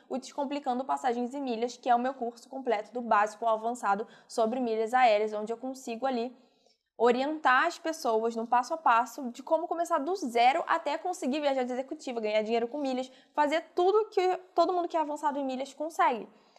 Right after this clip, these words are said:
Onde pessoas têm resultados como esses aqui, olha. "Mari, depois do seu curso,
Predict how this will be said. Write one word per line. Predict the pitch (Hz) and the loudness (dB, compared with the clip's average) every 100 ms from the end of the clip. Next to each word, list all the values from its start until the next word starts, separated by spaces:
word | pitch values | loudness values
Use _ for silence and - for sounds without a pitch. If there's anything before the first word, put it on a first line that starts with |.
| _ - | _ -2
Onde | 226 | -2
pessoas | 247 254 254 262 | 0 -2 0 -2
têm | 269 302 | 0 0
resultados | 311 294 311 277 269 - | 0 -2 2 2 2 -2
como | 320 320 320 | -4 0 2
esses | 302 302 294 | 2 0 0
aqui, | 370 - 440 294 | 0 2 4 6
olha. | 180 165 - _ _ - | 6 4 -6 _ _ -2
"Mari, | 240 294 262 214 | 2 4 4 2
depois | 233 269 269 | 0 0 -4
do | |
seu | 285 302 | -2 -4
curso, | 302 285 311 - 370 | -2 -4 -4 -8 -10